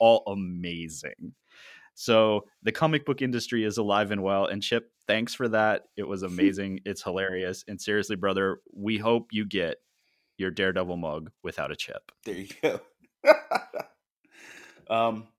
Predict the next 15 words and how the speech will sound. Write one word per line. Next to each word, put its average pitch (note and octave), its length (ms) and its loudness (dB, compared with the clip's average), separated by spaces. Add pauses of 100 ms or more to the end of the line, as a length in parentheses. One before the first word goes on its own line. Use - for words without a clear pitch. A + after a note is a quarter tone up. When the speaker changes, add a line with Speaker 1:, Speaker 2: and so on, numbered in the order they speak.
(260)
Speaker 2:
also F3+ 320 4
picked F#3+ 240 0
up D#3+ 120 -2
the C#3+ 280 4
second C#3 360 -2
installment C3+ 460 -4
of B2+ 60 -10
Shazam, B2 640 -4 (220)
the G#2+ 280 -2
newer, A2 500 -6 (180)
uh, G2 340 -4 (1000)
the G#2+ 140 -4
reboot, G#2+ 500 -6
I G#2 80 -6
guess. A2+ 340 -8